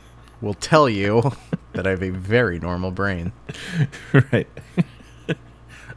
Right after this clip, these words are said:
Speaker 2: Oh, God. <laughs>
Speaker 1: What?
Speaker 2: No, no. There, there have been too many public figures talking about how normal their brains are.
Speaker 1: Oh. <laughs>
Speaker 2: Um,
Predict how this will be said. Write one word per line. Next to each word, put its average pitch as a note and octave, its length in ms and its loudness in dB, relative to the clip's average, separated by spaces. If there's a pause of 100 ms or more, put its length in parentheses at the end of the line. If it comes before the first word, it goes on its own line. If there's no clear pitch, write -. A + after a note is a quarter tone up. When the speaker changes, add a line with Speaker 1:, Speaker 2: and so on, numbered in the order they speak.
(360)
Speaker 2:
Oh, G2+ 280 -4
God. - 220 -10 (640)
<laughs> - 1600 -12
Speaker 1:
What? A#2 280 2
Speaker 2:
No, A2+ 440 4 (220)
no. G2 220 2
There, B2 400 2
there A#2 220 4
have G#2+ 100 0
been A#2 120 4
too C3 160 2
many A#2 220 4
public G#2 380 0
figures E2 420 0
talking F#2+ 240 4
about F2 220 2
how F2 140 2
normal E2+ 360 0
their E2 140 0
brains - 420 0
are. - 120 2 (1040)
Speaker 1:
Oh. A2 420 4 (1200)
<laughs> - 0 -
Speaker 2:
Um, G#2+ 500 4